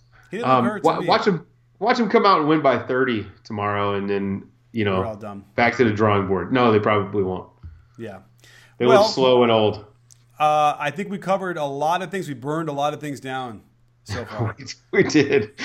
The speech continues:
Speaker 2: This is a ve-, this might be the most negative podcast you and I have ever done.
Speaker 1: All right, we need to get to, we need to go to, like, Jamba Juice, get, get some sugar or something, I don't know, and, and, uh, and re-, replenish our, our psyches. I, you're right. Something's weird.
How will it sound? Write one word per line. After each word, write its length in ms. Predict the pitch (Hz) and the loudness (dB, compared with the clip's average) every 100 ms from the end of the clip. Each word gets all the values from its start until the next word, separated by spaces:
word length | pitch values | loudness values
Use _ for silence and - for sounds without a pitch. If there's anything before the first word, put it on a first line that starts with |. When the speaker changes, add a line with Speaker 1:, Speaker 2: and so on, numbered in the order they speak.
| 247 | 0
Speaker 2:
This 180 | 233 247 | 4 6
is 160 | 277 240 | 6 6
a 100 | 226 | 4
ve-, 240 | 131 147 | 4 0
this 280 | 139 180 - | 2 -2 -2
might 280 | - 175 143 | 0 0 2
be 80 | 147 | 2
the 120 | 131 | 4
most 300 | 120 123 110 | 4 2 2
negative 600 | 107 110 131 139 143 - | -4 -2 0 2 0 0
podcast 720 | - 127 139 135 120 113 120 117 | 2 2 2 0 -2 -4 -10 -2
you 140 | 120 | 0
and 100 | 123 | 2
I 60 | 123 | 0
have 120 | 113 | 0
ever 200 | 110 110 | 0 -2
done. 360 | 107 123 98 95 - - - | -2 -2 -2 -8 -20 -20 -8
Speaker 1:
All 80 | 139 | -4
right, 140 | 131 | -4
we 100 | 139 | -4
need 100 | 190 | -6
to 100 | 180 | -6
get 160 | 170 160 | -6 -8
to, 100 | 156 | -10
we 140 | 156 | -10
need 140 | 156 170 | -8 -10
to 40 | |
go 80 | 180 | -8
to, 40 | 170 | -6
like, 120 | 143 | -8
Jamba 340 | 113 139 139 127 | -6 -8 -8 -10
Juice, 320 | 131 139 117 | -12 -12 -12
get, 360 | 139 131 123 | -12 -12 -14
get 160 | 123 131 | -16 -16
some 120 | 131 | -16
sugar 540 | 117 131 120 117 117 113 | -16 -14 -12 -12 -12 -16
or 60 | |
something, 220 | 104 120 117 | -18 -16 -14
I 40 | |
don't 120 | 113 | -14
know, 280 | 110 107 107 | -14 -16 -16
and, 160 | 104 104 | -18 -18
and, 240 | 104 104 | -20 -18
uh, 160 | 104 98 104 | -18 -18 -20
and 160 | 107 | -18
re-, 180 | 120 123 | -16 -16
replenish 600 | 113 123 120 117 113 - | -16 -16 -14 -16 -16 -18
our, 340 | - 113 104 - _ _ - | -14 -14 -14 -18 _ _ -16
our 120 | 113 | -14
psyches. 500 | - 120 113 107 101 | -10 -10 -10 -14 -18
I, 80 | 131 | -14
you're 280 | 160 180 190 | -10 -6 -4
right. 220 | 208 131 | -4 -6
Something's 260 | 185 220 185 | -12 -12 -12
weird. 400 | 190 208 135 | -8 -8 -8